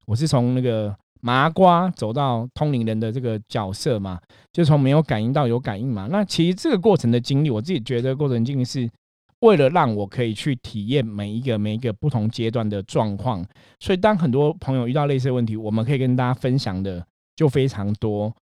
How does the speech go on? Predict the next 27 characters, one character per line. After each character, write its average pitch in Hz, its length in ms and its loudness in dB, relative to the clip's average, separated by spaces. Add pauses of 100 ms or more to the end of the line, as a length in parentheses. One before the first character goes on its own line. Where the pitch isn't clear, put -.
(160)
我 120 80 -6
可 131 120 2
以 147 40 4
跟 165 100 2
你 131 80 2
分 131 120 0
享 107 160 -2
说， 123 220 -2
那 156 140 0
麻 120 180 -2
瓜 131 160 0
是 135 100 2
什 113 120 -2
么 101 80 -2
感 95 180 -6
受？ 120 180 -2
麻 113 300 -2
瓜 123 220 0
的 117 160 -4
时 107 180 -6
期 107 160 -2
是 117 100 -2
怎 98 140 -6
么 98 60 -4
样？ 110 160 -4
那 139 120 0 (500)
你 120 200 0